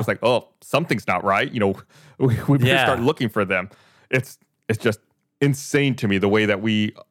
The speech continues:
Speaker 1: fly today and the way we operate airports that this even happened. So the N T S B also notes that there were seven Vortax and five radio beacons available to Flight six five five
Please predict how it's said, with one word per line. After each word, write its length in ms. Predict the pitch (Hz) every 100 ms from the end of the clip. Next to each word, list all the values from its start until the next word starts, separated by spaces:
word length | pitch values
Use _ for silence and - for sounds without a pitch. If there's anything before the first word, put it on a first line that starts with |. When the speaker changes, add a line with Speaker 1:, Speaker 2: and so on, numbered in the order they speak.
| _
Speaker 1:
fly 340 | - - 101 101
today 220 | 98 98
and 80 | 98
the 40 |
way 120 | 98
we 80 | 98
operate 320 | 92 92 98 -
airports 400 | 92 - 95 -
that 160 | 92
this 240 | 107 101 - _ _
even 240 | 107 95
happened. 460 | 87 90 - 101 - _ _ _ _
So 320 | - 131 127 _ _ _ _
the 200 | 139 165
N 60 | 190
T 120 | 190
S 100 | -
B 200 | 160 147
also 300 | 131 143 -
notes 280 | 113 110 -
that 160 | - -
there 80 |
were 100 | 110
seven 460 | 104 - 143 156 135
Vortax 600 | 117 120 120 123 110 - -
and 120 | 104
five 400 | - 123 143 127
radio 260 | 127 127 110
beacons 400 | 107 101 101 -
available 420 | 104 101 98 101
to 120 | -
Flight 240 | 107 107 -
six 260 | - 110
five 240 | - 113 110
five 320 | 101 95